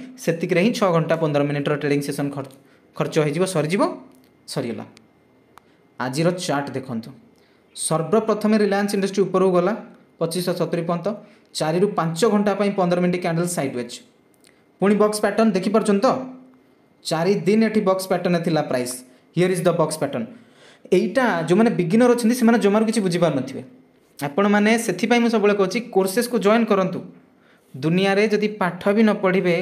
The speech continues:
ଆପଣ କୌଣସି ନା କୌଣସି ଜାଗାରୁ ବିଦ୍ୟା, ଯେଉଁମାନେ ପାଠ ପଢ଼ିନାହାନ୍ତି, ସେମାନେ ବି ତ ପରିବାରକୁ ପୋଷୁଛନ୍ତି, ରୋଜଗାର କରିପାରିବେ। କିନ୍ତୁ ଷ୍ଟକ୍ ମାର୍କେଟରେ, ଯଦି ଷ୍ଟକ୍ ମାର୍କେଟର ପାଠକୁ ଆପଣ ନ ପଢ଼ିବେ, ମୁଁ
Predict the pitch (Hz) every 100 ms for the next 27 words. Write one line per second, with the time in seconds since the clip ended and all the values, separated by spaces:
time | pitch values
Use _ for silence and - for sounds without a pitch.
0 | 185 156 180 196 185 170 175 180 180 175
1 | 180 170 165 180 202 - - 135 135 147
2 | 170 185 185 143 123 151 151 165 185 143
3 | 147 - - - 139 151 139 127 131 151
4 | 175 185 190 - 170 180 180 175 165 180
5 | 165 - - - 151 156 170 170 160 165
6 | 160 220 - _ _ - 151 160 - 156
7 | 175 185 170 160 - 139 - - _ _
8 | _ _ _ _ _ _ - 135 151 175
9 | 180 - 180 202 208 196 180 185 185 165
10 | 165 165 160 151 143 151 139 170 - -
11 | - 170